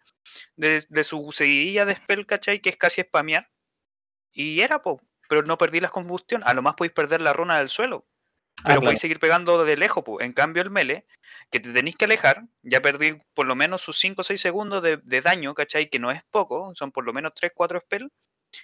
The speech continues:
Speaker 1: Y eso con burst, y después el tiempo que te tenéis que tomar pa poder volver al boss.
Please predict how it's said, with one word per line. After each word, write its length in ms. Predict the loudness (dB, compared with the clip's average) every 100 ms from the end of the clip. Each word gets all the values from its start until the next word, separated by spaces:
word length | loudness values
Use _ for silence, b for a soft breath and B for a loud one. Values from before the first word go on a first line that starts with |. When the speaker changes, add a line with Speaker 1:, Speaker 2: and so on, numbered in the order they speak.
| B _
Speaker 1:
Y 380 | -6 -4 -4 0
eso 240 | 0 0 0
con 220 | -2 -4
burst, 300 | -6 -6 -10 -6
y 140 | -4
después 360 | -4 0 2 2
el 60 |
tiempo 200 | 0 -4
que 80 | -4
te 140 | -4
tenéis 280 | -4 -6 -6
que 100 | -6
tomar 240 | -2 -2 -2
pa 100 | -2
poder 260 | 0 0
volver 360 | 0 -2 0 0
al 100 | 0
boss. 280 | -4 -4